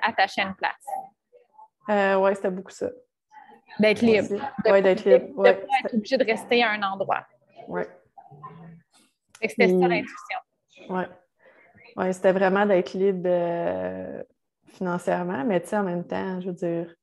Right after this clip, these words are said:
Speaker 2: on arrivait bien là-bas, là, je veux dire, c'était pas, on
Speaker 1: Mais
Speaker 2: était
Speaker 1: pas, de
Speaker 2: pas
Speaker 1: pas dépendre de, d'une hypothèque, puis
Speaker 2: Ouais.
Speaker 1: de Ok.
Speaker 2: Je voulais pas être comme rattachée, j'avais le sentiment de, je voulais pas être attachée à rien, tu sais.
Speaker 1: Puis tu savais pas ce qui allait se passer là, là.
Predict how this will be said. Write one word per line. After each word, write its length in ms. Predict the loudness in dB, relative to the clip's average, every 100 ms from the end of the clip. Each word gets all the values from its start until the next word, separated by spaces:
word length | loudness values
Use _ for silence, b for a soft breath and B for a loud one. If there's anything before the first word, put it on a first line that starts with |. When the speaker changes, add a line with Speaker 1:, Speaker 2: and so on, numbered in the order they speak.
| _ _ _ -20 -20 _ _
Speaker 2:
on 120 | -2 0
arrivait 360 | 0 2 0
bien 240 | 0 -2 -4
là-bas, 280 | -6 -6
là, 280 | -6 -8 -8
je 80 | -10
veux 60 | -8
dire, 160 | -10
c'était 180 | -8 -10
pas, 160 | -6 -4
on 300 | -2 -2 -2
Speaker 1:
Mais 80 | 0
Speaker 2:
était 100 | 0
Speaker 1:
pas, 80 |
de 160 | 2 2
Speaker 2:
pas 80 | 4
Speaker 1:
pas 100 | 4
dépendre 600 | 2 0 0 2 0 0
de, 420 | 2 2 2 2
d'une 100 | 0
hypothèque, 520 | 2 0 0 -2 -2 0
puis 80 |
Speaker 2:
Ouais. 200 | 2 2 0 -8 _ _ _ -4
Speaker 1:
de 60 | -2
Ok. 80 | -2 -2
Speaker 2:
Je 60 | 2
voulais 120 | 2
pas 140 | 4
être 120 | 0 2
comme 140 | 0
rattachée, 640 | 0 -2 -2 -6 -6 -6 0
j'avais 240 | 2 2
le 40 | 0
sentiment 500 | -4 -8 -6 -6 -2
de, 160 | -4 -4 _
je 100 | -8
voulais 140 | 0 0
pas 120 | 2
être 100 | 0
attachée 340 | -2 -4 -6
à 40 | -8
rien, 320 | -8 -8 -8 -10 _ _ _ -20 -20 -20 _
tu 140 | -6 -4
sais. 300 | -6 -14 _ _ -20 -20 -2
Speaker 1:
Puis 100 | -2
tu 80 | 2
savais 300 | 4 4 4
pas 180 | 2 2
ce 80 |
qui 80 | 2
allait 140 | 2 2
se 80 |
passer 340 | 4 2 4 2
là, 240 | 6 4
là. 160 | 4